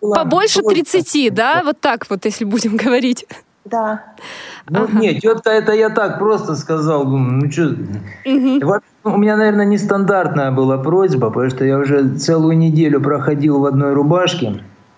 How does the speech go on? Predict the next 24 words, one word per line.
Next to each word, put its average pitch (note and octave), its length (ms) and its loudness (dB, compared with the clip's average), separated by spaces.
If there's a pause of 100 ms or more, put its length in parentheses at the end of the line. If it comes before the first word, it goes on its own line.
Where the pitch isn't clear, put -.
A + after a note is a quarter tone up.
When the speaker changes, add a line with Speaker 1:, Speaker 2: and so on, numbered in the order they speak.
Speaker 1:
а B2 200 -2
в B2+ 60 -2
Реакомпе, D3 500 0
к C3 80 -4
сожалению, D3+ 720 0
нету D#3 300 2
ни B2 120 -2
прачечных, D3 640 -2
ничего. C3+ 520 0 (840)
И C3+ 120 0
я, D#3+ 520 2 (140)
ну, C#3+ 320 0
думал, A#2+ 580 0 (840)
я C#3 180 0
готов D3+ 480 0
был B2 420 0 (180)
купить C#3+ 380 -2
самый D#3 280 0
большой D3 400 0
букет C#3 400 0
цветов D3 420 0
любой C3+ 400 2
из, C3 380 0
э, B2+ 420 0